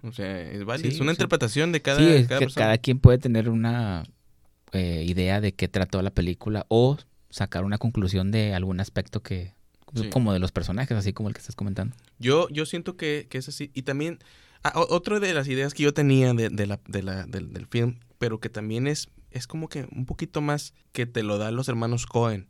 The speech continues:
Speaker 1: es, ya ves que ellos son un poco pesimistas. Son, son ba-, son bastante, bastante pesimistas en
Speaker 2: Sí.
Speaker 1: su, en sus películas o en su perspectiva de la vida.
Speaker 2: Así es.
Speaker 1: Yo siento que va por ahí también en el sentido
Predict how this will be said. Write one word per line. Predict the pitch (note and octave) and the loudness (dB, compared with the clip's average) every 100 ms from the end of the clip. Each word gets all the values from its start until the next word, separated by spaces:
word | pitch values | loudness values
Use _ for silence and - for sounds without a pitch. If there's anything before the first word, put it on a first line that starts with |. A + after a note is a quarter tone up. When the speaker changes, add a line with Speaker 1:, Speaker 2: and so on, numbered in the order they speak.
| _ | _
Speaker 1:
es, | A2 G#2+ - - _ _ B2+ | -4 -4 -4 -12 _ _ -2
ya | B2 | -2
ves | |
que | B2 | 0
ellos | D3 C#3+ | 0 2
son | C#3 | 2
un | D3 C#3+ C3+ | 0 0 -2
poco | C#3+ C#3+ | -4 -4
pesimistas. | - A#2+ A#2 C3 - B2 - - _ _ _ _ _ _ | -4 -2 0 0 -2 -8 -8 -16 _ _ _ _ _ _
Son, | - A2+ A#2+ | -10 -10 -8
son | B2 A2 | -10 -10
ba-, | A2+ A#2 | -10 -12
son | A2+ A2+ | -10 -10
bastante, | B2 A2+ A#2 B2+ | -8 -8 -8 -6
bastante | B2+ - - C#3+ D3 | -4 -2 -2 -2 -2
pesimistas | C3+ C3 A#2 B2 C3+ | -4 -4 -4 -4 -4
en | C3 A#2 | -6 -6
Speaker 2:
Sí. | |
Speaker 1:
su, | G2 | -8
en | |
sus | A2+ G2+ | -10 -10
películas | - A#2 B2 A2 G#2 | -8 -8 -6 -8 -8
o | F#2+ A2 | -4 -2
en | A2 | -2
su | A2 G2 | -4 -6
perspectiva | G#2 - G#2 - A2 A#2+ | -8 -8 -10 -6 -4 -2
de | A#2 | -2
la | G#2+ | -2
vida. | A#2+ G2+ - - G2 | -4 -4 -8 -14 -8
Speaker 2:
Así | F#2+ F2+ | -6 -6
es. | F#2 - - _ - | -8 -12 -20 _ -8
Speaker 1:
Yo | A2+ B2 | 2 2
siento | B2 C3 C3 C3+ | 2 0 -2 -4
que | B2+ A2+ A2 | -4 -4 -4
va | G#2 G#2+ | -4 -4
por | B2+ A#2 | -2 -2
ahí | A2+ | -2
también | A#2 A2+ A2 A#2 A2+ A#2 _ - | -4 -4 -2 -2 -2 -6 _ -10
en | G#2+ G#2 | -6 -4
el | G2 F#2+ | -6 -8
sentido | G2 F#2+ G#2+ A2+ A2+ A2+ | -10 -8 -4 -2 -2 -4